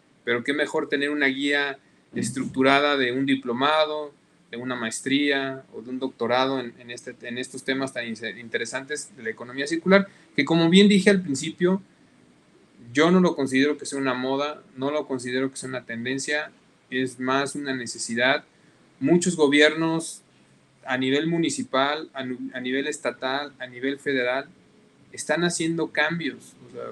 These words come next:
cambios radicales. Yo conozco de primera mano, por ejemplo, el gobierno del estado de Querétaro, en su, en este sexenio que entró un nuevo gobernador, el gobernador Curi, en su plan estatal de desarrollo dos mil veintiuno,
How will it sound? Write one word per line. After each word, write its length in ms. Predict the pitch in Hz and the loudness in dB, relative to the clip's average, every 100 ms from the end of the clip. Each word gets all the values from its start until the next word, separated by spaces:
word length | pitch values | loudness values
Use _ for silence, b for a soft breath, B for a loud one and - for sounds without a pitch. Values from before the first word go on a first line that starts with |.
| 117 - | -14 -6
cambios 400 | 131 151 165 156 | -4 -2 -2 2
radicales. 580 | 123 113 135 135 135 117 | 0 0 0 2 0 -2
Yo 300 | 131 135 135 - | -2 -2 -6 -8
conozco 480 | 123 127 135 - 139 | -8 -6 -8 -4 -4
de 100 | 127 | -4
primera 400 | 120 113 123 131 | -6 -6 -4 -4
mano, 380 | 127 127 135 135 | -2 -6 -6 -12
por 120 | 117 | -14
ejemplo, 340 | 117 123 123 127 | -14 -16 -8 -6
el 60 | |
gobierno 320 | 120 117 127 127 | -6 -6 -6 -8
del 80 | |
estado 240 | 120 127 127 | -8 -6 -4
de 40 | |
Querétaro, 460 | 120 120 120 135 143 _ _ _ _ _ - _ - | -2 -2 -2 -8 -8 _ _ _ _ _ -20 _ -6
en 120 | 127 | -4
su, 400 | - 131 123 123 | -2 -4 -4 -2
en 180 | 127 131 | 0 2
este 200 | 143 165 | 2 0
sexenio 640 | 160 139 - 143 156 156 135 | 0 0 0 0 0 -4 -4
que 320 | 123 120 117 | -2 -2 -2
entró 260 | 113 135 | 0 -2
un 120 | 143 143 | -2 -4
nuevo 240 | 143 139 | -4 -2
gobernador, 400 | 123 120 117 131 | -2 0 0 -2
el 60 | 131 | -4
gobernador 460 | 120 120 123 131 | -4 -4 -6 -6
Curi, 360 | 131 151 151 185 - _ - _ _ - | -6 -6 -6 -8 -14 _ -20 _ _ -4
en 100 | 131 | -2
su 200 | 135 131 | 0 -2
plan 440 | - 147 165 175 170 | 2 4 6 4 2
estatal 500 | 135 - 127 147 156 | -2 -2 -2 -2 0
de 60 | 143 | 0
desarrollo 580 | 131 123 127 143 143 | 0 0 0 0 0
dos 160 | 131 123 | 0 0
mil 180 | 135 135 | 0 0
veintiuno, 640 | 139 131 135 139 139 | -2 -2 -2 -4 -6